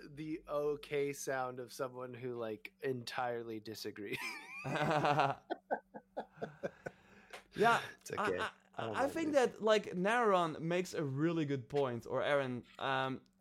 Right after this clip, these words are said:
Speaker 2: and I thought that as well. Did you see that new leaked armor set?
Speaker 1: Mm-hmm.
Speaker 2: Um, I'm
Speaker 1: That
Speaker 2: not sure
Speaker 1: that's
Speaker 2: what
Speaker 1: the
Speaker 2: it
Speaker 1: River Raid set?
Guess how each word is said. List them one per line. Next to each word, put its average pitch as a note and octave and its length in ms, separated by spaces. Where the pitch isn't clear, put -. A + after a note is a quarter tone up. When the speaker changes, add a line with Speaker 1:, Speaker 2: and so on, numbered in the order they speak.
Speaker 2:
and D#3+ 240
I G#3 220
thought A3 340
that F#3+ 160
as C3+ 160
well. D3 260
Did D3 260
you A3 60
see A3 200
that G3 160
new E3+ 200
leaked D3 400
armor D3 340
set? G#3 400
Speaker 1:
Mm-hmm. C#3 380
Speaker 2:
Um, D3 600
I'm D#3 100
Speaker 1:
That C#3 60
Speaker 2:
not B2+ 100
sure B2 160
Speaker 1:
that's D3 120
Speaker 2:
what D3+ 100
Speaker 1:
the B2+ 60
Speaker 2:
it - 20
Speaker 1:
River B2 320
Raid B2+ 280
set? C#3 320